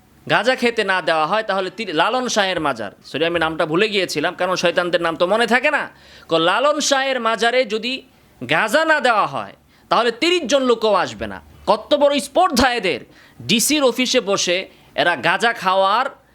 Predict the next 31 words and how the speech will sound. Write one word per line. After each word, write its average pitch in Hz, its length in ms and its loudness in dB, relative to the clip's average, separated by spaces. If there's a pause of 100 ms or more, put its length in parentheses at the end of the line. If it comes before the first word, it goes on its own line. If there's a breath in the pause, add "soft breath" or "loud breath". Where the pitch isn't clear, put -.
(320 soft breath)
বৈধতার 262 580 2
জন্য 233 220 -2
আন্দোলন 220 420 0
করতেছে। 117 500 -4 (280 loud breath)
আরেকজন 262 460 0
বলতেছে 240 580 0 (440 soft breath)
যে 165 420 0 (180)
গাঁজা 202 420 2
তাদেরকে 170 380 -4
খাওয়ার 160 340 0
জন্য 208 360 -4 (140)
পারমিশন 170 500 0
দিতে 180 240 0
হবে। 107 300 -2 (300 soft breath)
তো 165 260 2 (140)
ওখানে 185 300 2
যে 180 100 0
ডিসি, 214 340 0
তিনি 220 440 -2
রাগান্বিত 240 520 0
হয়ে 226 220 0
বললেন 165 380 0 (280 loud breath)
যে, 147 60 4
"ডিসি 226 340 0
অফিসে 294 380 2
বসে 233 280 0
আপনি 214 260 -4
এই 226 80 -2
ধরনের 254 340 0
কথা 226 240 0
বলতেছেন? 190 520 -4